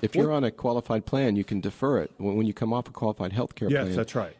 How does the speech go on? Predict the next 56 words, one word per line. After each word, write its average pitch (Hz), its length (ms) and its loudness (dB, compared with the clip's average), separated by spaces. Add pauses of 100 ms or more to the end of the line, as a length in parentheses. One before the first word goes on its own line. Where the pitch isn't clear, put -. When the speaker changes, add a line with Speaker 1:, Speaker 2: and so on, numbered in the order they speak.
Speaker 2:
That's 120 140 2
Speaker 1:
then 113 100 4
Speaker 2:
right. 107 160 2
Speaker 1:
you, 104 80 -4
you 107 60 2
better 117 240 0
be 113 120 0
seeking 117 380 -2
out 110 140 -2
someone 110 260 2
to 101 60 0
get 110 180 0
your 95 80 -2
B 123 160 2
started 98 360 -2
up 95 120 -4
because 95 260 -6
you'll 107 120 2
get 107 240 -6
penalized 117 360 -2
for - 160 -8
every 113 280 0
month 110 380 -2
you 104 200 0
did 107 280 -2
not 107 420 -2 (260)
implement 104 580 -2
Part - 240 -2
B. 82 220 -4 (340)
Speaker 2:
That's 160 160 2
a 165 40 2
good 143 180 2
point, 135 240 0
Greg, 110 280 0
that, 110 180 0 (320)
uh, 123 200 0 (380)
if, - 200 -2
if - 240 -2
you're 156 140 2
turning 175 260 2
sixty-five, 151 540 0
you 170 80 2
don't 156 160 -4
necessarily 143 420 0
have 131 240 -2
to - 80 -4
get 113 420 -2
Part 110 240 -2
B. 101 200 -2
A 160 180 2
is 147 180 0
pretty 131 240 -2
much 117 240 -2
automatic. 107 500 0
If 104 140 -8
you're 147 180 0